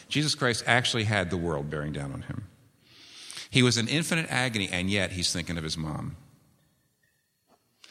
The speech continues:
Because as the eldest son, it was his job to take care of his mother. His mother was an, was an, uh,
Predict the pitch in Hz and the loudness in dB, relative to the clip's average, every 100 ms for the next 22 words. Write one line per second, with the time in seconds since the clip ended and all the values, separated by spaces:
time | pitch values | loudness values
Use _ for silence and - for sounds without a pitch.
0 | - 107 107 123 107 135 131 120 117 135 | -6 -2 2 2 2 2 2 2 2 2
1 | 147 127 - 143 92 76 92 - - 104 | 2 0 0 0 -2 -2 -6 -10 0 4
2 | 113 113 113 - 123 110 71 67 - - | 4 2 0 0 -2 -2 -4 -8 -12 -20
3 | - _ _ _ _ _ 101 - 104 95 | -20 _ _ _ _ _ -6 0 0 2
4 | 104 95 90 92 82 85 92 90 107 110 | 0 2 0 0 -2 -2 -2 0 2 2
5 | 101 98 92 - - 110 95 95 85 - | 0 0 -2 -4 -6 -2 0 0 -2 -2
6 | 90 | 0